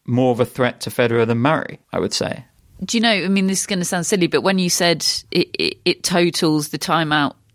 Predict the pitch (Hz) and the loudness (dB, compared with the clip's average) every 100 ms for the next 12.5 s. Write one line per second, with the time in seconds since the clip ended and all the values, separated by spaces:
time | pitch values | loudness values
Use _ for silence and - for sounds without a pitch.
0 | - 160 147 - 143 135 - 160 151 - | -6 0 0 -2 -6 -6 -2 0 0 0
1 | 147 147 143 143 131 160 151 143 139 143 | -2 0 -2 -2 -2 -2 0 -2 -2 -4
2 | - 160 147 143 135 135 - 160 147 151 | 0 0 0 -2 -2 -4 -2 -2 0 -4
3 | 143 - - - 151 151 139 139 170 165 | -4 -4 -4 -2 -2 -2 -2 -2 -2 -2
4 | 120 107 - - 185 214 - 147 - - | -4 -8 -4 -2 0 0 -2 -4 -6 -2
5 | 160 151 139 - 143 131 - 151 151 131 | 0 0 -2 -6 -4 -4 -4 -2 0 0
6 | 135 139 - - - - - _ 156 - | -4 -8 -16 -20 -20 -20 -20 _ -2 2
7 | 156 143 - - - 220 202 175 170 - | 2 2 -2 -4 0 4 4 2 0 -4
8 | 156 156 110 104 - 151 - - 127 - | -2 0 0 -2 -6 -8 -8 -2 -2 -2
9 | _ _ _ - - 180 170 160 - - | _ _ _ -8 -2 0 0 -2 -4 -2
10 | 175 147 156 - 156 135 127 - - 170 | -2 -2 -6 -4 0 0 -4 -8 -4 -2
11 | 170 - 156 151 156 147 143 139 - 151 | -2 0 0 0 -2 -2 -2 -2 0 0
12 | 139 - - 123 - | 0 -2 -4 -6 -8